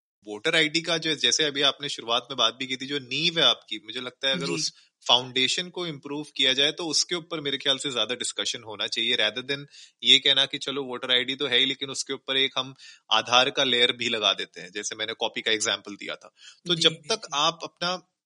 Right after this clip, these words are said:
Speaker 1: जो वोटिंग सिस्टम है, जब तक हम उसको फूल प्रूफ नहीं करेंगे, तब
Speaker 2: जी।
Speaker 1: तक आप कोई भी सिस्टम ले आइए, उसके ऊपर आप कितनी भी लेयर्स चढ़ा दीजिए,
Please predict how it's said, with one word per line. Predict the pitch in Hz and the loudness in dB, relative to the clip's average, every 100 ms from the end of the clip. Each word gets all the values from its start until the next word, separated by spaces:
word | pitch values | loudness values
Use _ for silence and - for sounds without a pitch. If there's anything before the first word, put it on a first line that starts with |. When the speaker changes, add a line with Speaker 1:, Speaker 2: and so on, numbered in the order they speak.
| _ _ _ - - | _ _ _ -20 -10
Speaker 1:
जो | - 156 170 165 165 107 | -4 -2 -2 -6 -12 -8
वोटिंग | 117 139 185 180 | -4 -4 -4 -4
सिस्टम | - 135 - - 160 | -2 -2 -2 -2 -6
है, | 135 110 101 - | -10 -14 -16 -10
जब | 165 | -10
तक | 165 160 156 | -6 -8 -6
हम | 156 165 165 | -6 -8 -10
उसको | 127 - - 170 175 170 - | -4 -4 -2 -6 -6 -10 -14
फूल | - 160 165 185 | -8 -4 -4 -4
प्रूफ | 175 165 165 165 | -4 -4 -4 -4
नहीं | 135 135 | -4 -4
करेंगे, | 147 120 110 131 202 _ _ _ _ | -4 -4 -2 -4 -8 _ _ _ _
तब | - | -4
Speaker 2:
जी। | 165 165 | -2 -4
Speaker 1:
तक | 185 | -4
आप | 151 143 147 - | 0 0 0 -2
कोई | 147 | -2
भी | 156 | -2
सिस्टम | 185 156 - 160 | 0 2 2 0
ले | 139 120 | 0 2
आइए, | 117 127 | 2 0
उसके | 127 - | -4 -6
ऊपर | 131 139 | -4 0
आप | 135 - | 0 0
कितनी | 131 - 147 | -10 0 2
भी | 151 | 4
लेयर्स | 117 120 131 - | 4 2 2 0
चढ़ा | 120 104 | 0 0
दीजिए, | 104 110 107 147 | -2 -2 -2 -4